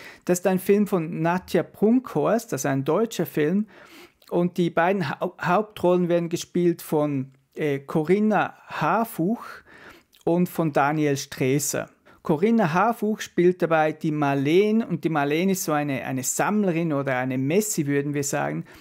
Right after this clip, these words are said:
Und ich behaupte jetzt eben, dass sie ganz, ganz klar den Archetyp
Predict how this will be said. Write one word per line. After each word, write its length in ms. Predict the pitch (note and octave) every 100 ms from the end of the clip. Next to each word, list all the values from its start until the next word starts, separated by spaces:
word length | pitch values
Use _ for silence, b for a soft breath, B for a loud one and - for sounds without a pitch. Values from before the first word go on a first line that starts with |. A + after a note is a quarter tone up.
| B -
Und 160 | D#3
ich 180 | G#3+ A#3+
behaupte 480 | G#3+ F3+ F#3 F#3+ F#3+
jetzt 180 | F3+ -
eben, 340 | D#3+ E3+ F3
dass 360 | E3+ D3+ D3 -
sie 400 | - F3+ F#3+ F#3 B B B _ -
ganz, 340 | E3 G3 G#3+
ganz 340 | - E3 E3+ -
klar 320 | D#3+ D#3 D#3+
den 180 | E3 D#3
Archetyp 800 | D#3 D3+ D3 - E3 E3+ -